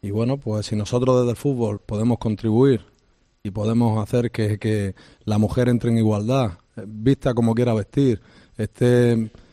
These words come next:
eh, igual tratada que, que el hombre, pues es un paso, pero es que también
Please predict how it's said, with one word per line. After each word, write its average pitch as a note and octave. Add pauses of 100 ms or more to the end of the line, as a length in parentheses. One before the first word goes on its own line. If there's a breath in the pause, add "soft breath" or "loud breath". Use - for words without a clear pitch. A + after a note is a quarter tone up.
(160 soft breath)
eh, A2+ (240)
igual C3
tratada B2
que, A2+
que A#2
el A2+
hombre, C#3
pues A#2
es A#2
un G2
paso, C3
pero G2
es A2
que A#2+
también A#2+